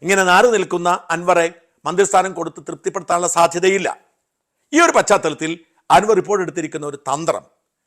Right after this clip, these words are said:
നാളെ കൃത്യമായി അൻവറിന്റെ ക്യാമ്പിലുള്ളവർ പറഞ്ഞത് അൻവർ എം എൽ എ സ്ഥാനം രാജിവെക്കാൻ പോകുന്നു എന്നതാണ്. വരും ദിവസങ്ങളിൽ തിരുവനന്തപുരത്തെത്തി ഇക്കാര്യം പാർട്ടി ഔദ്യോഗികമായി അറിയിക്കും. എം എൽ എ സ്ഥാനം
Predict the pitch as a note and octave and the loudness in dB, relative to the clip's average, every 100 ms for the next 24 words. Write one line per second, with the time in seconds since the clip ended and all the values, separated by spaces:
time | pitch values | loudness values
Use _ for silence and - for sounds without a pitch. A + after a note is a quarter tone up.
0 | _ C3+ E3+ E3 C#3 A#3+ F#3+ E3+ G3+ D3 | _ 2 2 2 0 2 4 2 0 -2
1 | E3 F#3+ F#3+ F#3+ F#3 E3 F3 F3 E3+ D#3 | 0 0 0 -2 -2 0 0 -4 -4 -4
2 | C#3+ C3+ D3 D3+ G3 - _ _ _ - | -4 -4 -2 -2 -2 -6 _ _ _ -6
3 | D#3 D#3+ D#3 D3 C#3+ D3 D#3+ D#3+ D#3 - | -4 -2 -4 -4 -12 -8 -6 -4 -4 -4
4 | D3 D3 - C#3 C#3 D#3+ D3+ F3 D#3 - | -6 -6 -12 -2 4 4 2 -4 -4 -2
5 | C#3 C#3 C3+ C3 A2+ G2 E2 F2 _ _ | -4 -4 -8 -8 -12 -14 -16 -20 _ _
6 | D#3+ F#3 F3+ D#3 E3 E3+ D3+ D#3+ F3 F3 | 2 2 2 -2 -4 -4 -4 -4 -2 -4
7 | D#3+ D#3 F3+ G#3 - _ _ _ - E3 | -4 -2 0 0 -6 _ _ _ -8 2
8 | F3 E3+ D#3 - D3+ E3 F3 E3+ D#3 D#3 | 6 6 4 2 2 2 0 0 0 0
9 | E3+ D3+ D#3+ D3 C#3 A#2+ - - _ _ | -2 -2 -4 -4 -4 -8 -12 -20 _ _
10 | _ A#3 D4 C4 G#3 F3+ | _ 4 6 6 4 2